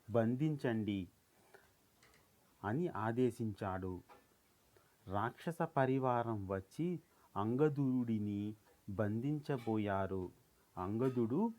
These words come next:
ఒక్కసారిగా ఎగిరి రాజు ప్రాకారం దాటి వానర వీరుల శిబిరాలకు చేరుకున్నాడు. శ్రీరాముని వద్దకు వచ్చి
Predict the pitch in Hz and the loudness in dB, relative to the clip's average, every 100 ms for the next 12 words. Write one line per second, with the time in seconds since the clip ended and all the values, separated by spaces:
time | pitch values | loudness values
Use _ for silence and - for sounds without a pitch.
0 | - _ 101 107 - 135 - 107 104 127 | -12 _ -4 -4 -4 -6 -4 -4 0 0
1 | 139 147 127 110 101 110 165 180 - _ | 2 2 2 0 0 -2 -2 -4 -8 _
2 | - - _ 98 107 107 131 135 147 - | -20 -20 _ -4 0 2 2 0 -4 -2
3 | 107 113 - 139 139 135 123 110 101 98 | -2 0 0 2 2 2 0 -2 -2 -4
4 | - 185 156 - _ - - 110 110 127 | -4 -2 -4 -10 _ -20 -6 2 2 4
5 | 156 156 147 131 127 123 120 110 107 - | 2 0 0 2 2 2 2 0 -2 -2
6 | 117 107 131 143 139 127 127 117 117 113 | -2 0 0 0 0 0 0 0 -2 -2
7 | 110 110 - - 120 107 101 - 92 - | -2 -4 -8 -12 -6 -4 -2 -4 -4 2
8 | 127 127 117 120 107 101 95 92 92 87 | 2 2 0 -2 -2 -2 -2 -2 -4 -6
9 | _ _ _ - - _ - 113 107 120 | _ _ _ -20 -20 _ -12 -4 0 2
10 | 131 131 127 120 104 101 90 101 - 98 | 2 0 0 -2 -2 -4 -4 -6 -4 -6
11 | 92 - 180 208 | -6 -6 -4 -4